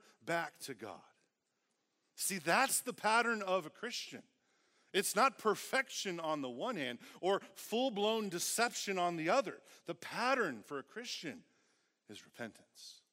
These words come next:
is turning back to God. But the pattern for an unbeliever, they have completely wholesale bought into the devil's lies. Live in a constant state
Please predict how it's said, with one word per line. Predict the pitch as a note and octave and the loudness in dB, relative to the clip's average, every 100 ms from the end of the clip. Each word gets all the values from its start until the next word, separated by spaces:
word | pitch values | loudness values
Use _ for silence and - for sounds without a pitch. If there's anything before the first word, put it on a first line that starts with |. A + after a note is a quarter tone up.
| _ _ _ _ _ _ _ _ - | _ _ _ _ _ _ _ _ -18
is | - - - | -16 -16 -16
turning | C3 C3 A2 | -12 -10 -6
back | G#2+ A2+ - | -4 -6 -10
to | G2 | -20
God. | _ _ _ _ _ _ _ _ _ _ _ _ _ _ _ - | _ _ _ _ _ _ _ _ _ _ _ _ _ _ _ -20
But | A2 | -20
the | - | -12
pattern | - D3 C#3+ A#2 | -2 0 0 -4
for | - | -10
an | G2+ A2 | -12 -8
unbeliever, | E3+ E3 G#2 F2+ - _ _ _ _ _ _ _ _ _ _ _ _ _ _ _ _ B2+ | -8 -8 -12 -16 -20 _ _ _ _ _ _ _ _ _ _ _ _ _ _ _ _ -8
they | |
have | C#3 | -8
completely | - G2+ - C3 C#3+ B2+ F#2 | -10 -20 -14 -10 -10 -12 -20
wholesale | - - C#3 C#3+ - C3+ C3+ A#2+ | -20 -14 -14 -12 -8 -4 -4 -4
bought | G2 A2+ C3 - | 0 2 2 -2
into | A#2+ A#2 A#2 A2 - - - _ | -12 -12 -12 -14 -16 -20 -20 _
the | G2 G2 | -14 -12
devil's | G#2 G2 G2 - | -10 -12 -14 -18
lies. | - _ - - _ _ _ _ _ _ _ _ _ _ _ _ _ _ | -20 _ -20 -20 _ _ _ _ _ _ _ _ _ _ _ _ _ _
Live | A#2 C3 D#3 C#3+ | -6 -2 0 -2
in | C3 | -6
a | B2+ A#2+ | -6 -8
constant | - D#3 D3+ C#3+ - A2+ - | -8 -8 -8 -8 -10 -12 -10
state | - - C3 B2+ - | -10 -6 -4 -6 -10